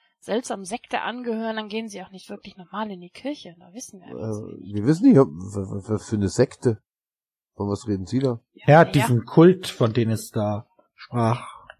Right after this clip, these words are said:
Speaker 3: In den
Speaker 2: Nochmal, das
Speaker 1: Ja.
Speaker 2: ist ja
Speaker 3: Briefen,
Speaker 2: kein
Speaker 3: die wir gefunden hatten.
Speaker 2: Ja, das ist ganz einfach. Das ist ein, ein Boss, der theoretisch gesehen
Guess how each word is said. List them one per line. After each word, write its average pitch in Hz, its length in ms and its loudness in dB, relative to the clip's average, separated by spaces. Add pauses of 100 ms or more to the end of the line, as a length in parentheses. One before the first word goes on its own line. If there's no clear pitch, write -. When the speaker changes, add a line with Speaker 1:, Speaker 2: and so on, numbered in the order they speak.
(140)
Speaker 3:
In 127 180 0
den 123 100 6
Speaker 2:
Nochmal, 117 360 8
das 107 100 2
Speaker 1:
Ja. - 80 2
Speaker 2:
ist 120 80 0
ja 131 60 10
Speaker 3:
Briefen, 185 180 8
Speaker 2:
kein 165 80 10
Speaker 3:
die 143 100 6
wir 127 100 10
gefunden 117 400 4
hatten. 120 280 0
Speaker 2:
Ja, 107 520 6
das 101 220 -8
ist 107 120 -10
ganz 110 180 0
einfach. 127 240 2
Das 110 160 -2
ist 110 160 -2
ein, 110 240 -6 (400)
ein 104 280 -8
Boss, 139 360 6
der 117 240 6
theoretisch 120 580 0
gesehen 135 520 0